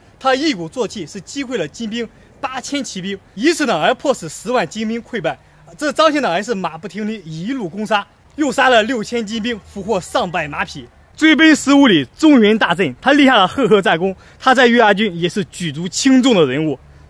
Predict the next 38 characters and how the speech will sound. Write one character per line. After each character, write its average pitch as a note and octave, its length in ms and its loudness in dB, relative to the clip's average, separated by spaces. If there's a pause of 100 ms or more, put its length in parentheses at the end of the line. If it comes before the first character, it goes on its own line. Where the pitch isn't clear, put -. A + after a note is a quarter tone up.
(300)
这 C#4+ 180 4
张 D#4+ 240 4
献 C#4+ 160 4
祠 A3+ 140 0
呢， A3 120 4
它 - 160 0
是 B3+ 140 -4
在 G#3 160 4
历 A3+ 180 2
朝 F3 200 2
历 G3 120 0
代 D3+ 200 2 (100)
都 C#4 180 0
有 E3 140 0
这 C#3+ 100 -6
个 C#3 120 -4
修 A3 180 -4
建， F#3 200 0 (260)
而 A#3 140 4
我 A#3 60 6
们 F#3 140 2
现 A#3+ 140 0
在 A#3+ 100 6
所 D3+ 180 0
看 F#3 160 -2
到， F#3 140 2
它 F3 180 -2
是 G3 240 -4
在 F3 340 2
明 D#3 200 -2
朝 F#3+ 160 0
所 D#3 140 -4
修 G#3 180 -6
建 F#3+ 120 -4
一 F3+ 60 -4
些 F3+ 160 -2
遗 F#3 220 -6
迹。 G3+ 180 -4